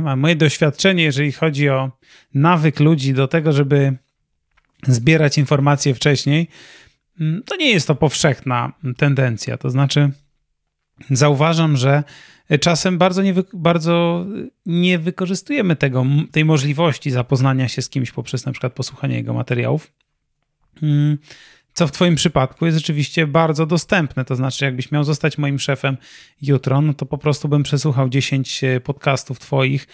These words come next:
przeczytał książkę, którą przeczytałem, e, i, mm, wtedy bym miał poczucie, w jakim kontekście będziemy, mm, że tak powiem, się poruszać, jeżeli chodzi o otwartość, zaufanie, wartości, zasady działania i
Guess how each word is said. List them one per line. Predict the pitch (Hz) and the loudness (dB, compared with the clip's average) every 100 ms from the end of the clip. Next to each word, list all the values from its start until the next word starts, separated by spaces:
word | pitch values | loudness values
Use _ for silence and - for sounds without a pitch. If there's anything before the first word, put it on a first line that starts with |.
| _ | _
przeczytał | - 143 - 147 | -4 0 2 2
książkę, | - 147 131 - 147 160 - _ _ | 2 0 0 0 -2 -2 -8 _ _
którą | - 139 | -4 -2
przeczytałem, | 127 135 120 127 127 165 - - - - _ | -2 -6 -6 -2 0 0 -2 -14 -20 -20 _
e, | 143 156 - | 2 2 0
i, | 160 156 170 170 180 | -2 0 0 0 -2
mm, | 156 160 160 | -4 -2 -2
wtedy | - 180 175 | 0 0 2
bym | 165 170 170 170 - | 0 0 0 -4 -6
miał | 156 165 | 0 0
poczucie, | 147 165 - - 220 - 147 160 | 0 -4 -2 -2 -2 -2 -2 0
w | |
jakim | 165 175 165 | 0 -2 -2
kontekście | 175 165 185 - 147 | -2 -2 -4 -2 -2
będziemy, | 131 123 120 120 | 0 -2 -2 -2
mm, | 123 143 139 127 131 151 | -2 -4 -6 -8 -10 -14
że | - | -8
tak | 131 - | -6 -4
powiem, | 135 127 131 | -6 -6 -8
się | - | -10
poruszać, | 139 156 160 - 135 - | -4 -2 -2 -4 -8 -8
jeżeli | 123 123 | -6 -6
chodzi | 123 131 127 | -4 -4 -4
o | 123 120 - - _ | -4 -6 -14 -20 _
otwartość, | 139 - 160 151 147 123 | -8 0 0 2 0 0
zaufanie, | 127 127 156 147 147 | -2 0 0 0 0
wartości, | 127 127 - 147 135 - 139 135 - - - _ | 0 -2 0 0 0 -2 -2 -2 -4 -18 -20 _
zasady | 143 139 - 151 139 | -2 -2 0 0 0
działania | 139 131 135 147 156 151 | 0 0 0 0 0 0
i | 151 151 151 | -2 -4 -6